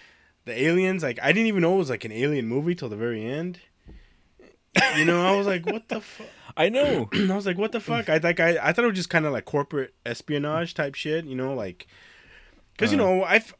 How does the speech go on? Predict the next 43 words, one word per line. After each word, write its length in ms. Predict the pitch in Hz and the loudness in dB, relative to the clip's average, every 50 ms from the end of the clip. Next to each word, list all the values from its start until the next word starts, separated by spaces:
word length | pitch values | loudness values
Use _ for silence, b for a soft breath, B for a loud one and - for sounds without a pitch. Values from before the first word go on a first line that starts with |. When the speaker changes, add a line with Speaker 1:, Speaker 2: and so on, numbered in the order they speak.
| - | -8
Speaker 1:
I've, 200 | - 269 269 214 - | -6 -6 -6 -4 0
I've 160 | - 160 165 | 2 2 4
worked 200 | 165 165 - - 131 | 4 2 0 -2 -6
in, 140 | 113 113 - - _ _ - | -8 -8 -8 -14 _ _ 2
I 100 | 151 160 | 4 4
work 280 | 139 139 139 131 - | 4 4 2 0 -2
in 80 | 107 95 | -6 -10
offices, 560 | 90 87 87 - 95 - - - - - - | -10 -12 -14 -18 -20 -20 -20 -20 -20 -18 -12
right? 260 | 101 101 104 104 98 - | -10 -8 -8 -10 -10 -12
And 220 | 107 104 98 92 | -14 -14 -12 -8
so 100 | - 117 | -6 -4
I 120 | 110 117 | -2 0
know 140 | 123 135 139 | 0 0 0
how 180 | 147 143 127 120 | 0 0 0 0
it 100 | 110 110 | 0 0
is 460 | 113 117 113 110 110 113 - - - - | 0 0 0 -2 -4 -8 -12 -16 -20 -16
to, 180 | - 117 107 98 | -12 -10 -8 -8
like, 180 | 98 92 90 | -8 -10 -10
when 80 | - 104 | -10 -10
there's 140 | 95 92 92 | -10 -10 -6
budget 320 | 104 110 110 104 110 - | -4 -4 -4 -4 -6 -8
cuts 600 | - 117 107 104 104 104 101 - - - - - - _ - | -6 -4 -4 -4 -4 -6 -8 -10 -14 -16 -16 -18 -20 _ -14
and 260 | 101 98 95 98 98 | -12 -12 -10 -10 -10
you 80 | 107 | -6
have 180 | 123 117 101 98 | -6 -6 -4 -4
meetings 400 | 110 117 117 113 117 120 113 107 | -4 -4 -4 -2 -4 -4 -6 -6
that 120 | 110 101 | -8 -8
are, 80 | 104 101 | -6 -6
like, 180 | 101 98 95 95 | -6 -8 -8 -10
just 300 | 107 107 104 101 104 - | -12 -12 -14 -14 -14 -10
drag 300 | - 110 107 110 107 107 | -8 -6 -6 -6 -6 -6
on 320 | 101 101 104 107 110 107 | -8 -8 -6 -6 -6 -6
or 80 | 107 98 | -6 -8
they're 100 | 92 92 | -8 -10
boring 520 | 90 92 101 107 110 113 113 110 110 107 104 | -8 -8 -6 -6 -4 -4 -4 -4 -6 -6 -8
or, 240 | 92 92 92 90 - B B B B B B B B B B B 117 | -8 -10 -10 -12 -14 B B B B B B B B B B B -16
you 100 | 107 104 | -14 -12
know, 300 | 104 104 98 95 92 90 82 _ _ _ _ _ _ _ _ _ _ _ _ _ _ _ _ - - | -10 -10 -10 -10 -10 -12 -14 _ _ _ _ _ _ _ _ _ _ _ _ _ _ _ _ -14 -10
you, 120 | 113 139 - | -10 -10 -8
you 200 | - 123 135 147 | -4 -2 -2 0
just 200 | 147 170 160 - | 0 0 -2 0
feel 140 | - 160 156 | 0 -2 0
like, 360 | 156 143 127 113 95 - | 2 0 0 -2 -4 -8